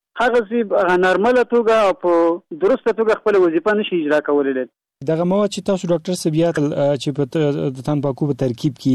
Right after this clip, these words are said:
Speaker 2: دي، دا کوم مواد دي چې دا بدن اغیزمنوي او ضعیفوي؟
Speaker 1: زموږ دفاعي سیستم او د بدن د یو انټي اکسیډانټ یا د، د، د حجراتو د تخریب مخنیوی کوي. هغه سیګرټ څکونکي چې کوم سیګرټ څکي، دوی هغه انټي اکسیډانټ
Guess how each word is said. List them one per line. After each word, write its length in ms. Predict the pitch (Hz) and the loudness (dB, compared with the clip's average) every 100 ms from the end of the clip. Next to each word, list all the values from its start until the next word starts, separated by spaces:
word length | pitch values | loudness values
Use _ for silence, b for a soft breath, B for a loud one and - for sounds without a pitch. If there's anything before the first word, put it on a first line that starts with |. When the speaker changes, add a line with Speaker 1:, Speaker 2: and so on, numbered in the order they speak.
| 127 | 2
Speaker 2:
دي، 80 | 139 | 0
دا 200 | 131 180 | 0 -2
کوم 260 | 160 185 123 | -2 -2 0
مواد 280 | 117 120 113 | 0 0 -2
دي 60 | 113 - | -4 -4
چې 60 | |
دا 160 | 117 120 - 127 123 117 | -2 -2 -2 -4 -2 -4
بدن 260 | 117 120 127 | -2 -2 -2
اغیزمنوي 480 | 120 113 127 123 123 | -2 0 0 0 0
او 80 | 117 | 0
ضعیفوي؟ 480 | 110 110 - 110 107 - _ _ | 0 -2 -2 -4 -4 -10 _ _
Speaker 1:
زموږ 280 | 214 233 269 254 208 180 | 0 2 2 0 -4 -4
دفاعي 320 | 196 214 262 - | 0 2 0 -2
سیستم 400 | 226 - 254 254 202 | -8 -2 0 0 0
او 80 | 185 | 0
د 160 | 185 185 | 2 0
بدن 280 | 196 247 214 | 0 0 2
د 20 | 202 190 185 180 _ _ - | 2 4 2 0 _ _ 0
یو 200 | 180 190 190 214 | 2 4 2 0
انټي 220 | 233 247 | 0 0
اکسیډانټ 540 | 220 - 208 254 277 262 | -2 -2 -2 2 2 0
یا 160 | 240 254 | 2 2
د، 100 | 214 240 208 | 4 2 4
د، 40 | 214 202 202 196 - | 4 4 2 0 -2
د 120 | 190 | 0
حجراتو 520 | 190 175 240 262 254 196 | 2 2 2 2 0 -2
د 80 | - | -2
تخریب 400 | 185 226 247 196 | -2 -2 -2 -2
مخنیوی 480 | 185 - 190 240 202 | -4 0 2 2 2
کوي. 280 | 185 151 127 _ _ _ _ | 2 0 -2 _ _ _ _
هغه 200 | 233 254 247 220 | 0 4 2 2
سیګرټ 280 | 233 226 233 - | 0 0 0 -4
څکونکي 320 | 269 277 240 | -2 0 -2
چې 120 | 214 - | -4 -2
کوم 160 | 254 254 208 | 0 0 -2
سیګرټ 280 | 214 196 277 - | -2 0 -2 -4
څکي، 220 | - 247 247 _ _ - | 0 0 0 _ _ -8
دوی 200 | 170 277 | 0 2
هغه 260 | 269 240 | 4 2
انټي 220 | 240 214 214 | 0 0 -4
اکسیډانټ 420 | - 190 254 | -4 -2 0